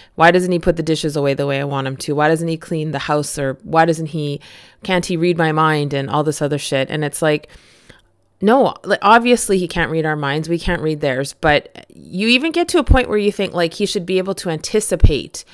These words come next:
what I need. But the truth is, as long as we're in our masculine, it's virtually impossible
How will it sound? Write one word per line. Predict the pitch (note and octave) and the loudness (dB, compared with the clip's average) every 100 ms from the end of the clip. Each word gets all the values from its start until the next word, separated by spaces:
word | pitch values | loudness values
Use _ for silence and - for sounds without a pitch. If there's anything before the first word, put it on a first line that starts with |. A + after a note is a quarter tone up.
| - _ | -20 _
what | - D#3+ | 0 2
I | D#3 D3 | 2 0
need. | D3 D#3+ C#3 - - _ _ _ _ | -2 -4 -6 -12 -18 _ _ _ _
But | - G#3+ | -6 0
the | G#3+ | 0
truth | - C4+ F#4+ - | 0 0 0 2
is, | D3 B2+ C#3+ - | 2 2 0 -2
as | F#3 | -2
long | G3+ G#3+ C4 | 0 0 0
as | A#3+ | -2
we're | G3+ | 0
in | G3 | 0
our | F3 | 0
masculine, | D3+ D#3+ G#3+ - C#3 C3 G#2 D3 F3+ | 0 0 -2 -4 -8 -8 -8 -8 -6
it's | E3+ - - _ - | -8 -8 -14 _ -18
virtually | D#3+ G3 A#3+ - F#3+ E3 D#3+ D#3 | 2 2 2 -2 -2 -2 -4 -6
impossible | D#3+ D3 - F3+ F3+ - C#3+ A#2 E2+ | -8 -10 0 2 2 -2 -2 -2 -4